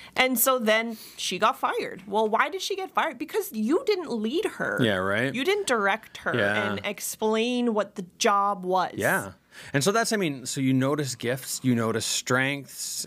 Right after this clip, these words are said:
Speaker 2: and you notice weaknesses, but then you also have to give them the tools.
Speaker 1: Exactly.
Speaker 2: Yeah.
Speaker 1: Yeah.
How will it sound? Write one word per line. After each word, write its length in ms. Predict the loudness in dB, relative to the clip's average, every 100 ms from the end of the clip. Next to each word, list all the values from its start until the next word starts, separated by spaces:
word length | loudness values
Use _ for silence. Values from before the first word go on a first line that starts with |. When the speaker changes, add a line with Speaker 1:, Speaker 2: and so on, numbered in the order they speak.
| -2
Speaker 2:
and 100 | 0
you 40 |
notice 300 | 0 0 0
weaknesses, 540 | 2 2 2 0 0 0
but 100 | 2
then 140 | 2
you 160 | 2 2
also 260 | 0 -2
have 160 | -4 -4
to 80 | -4
give 180 | -6 -4
them 120 | -6
the 80 | -6
tools. 420 | -6 -6 -6 0
Speaker 1:
Exactly. 580 | 2 4 2 0 -10 -6
Speaker 2:
Yeah. 240 | -2 -2 -2
Speaker 1:
Yeah. 300 | -4 -2 -2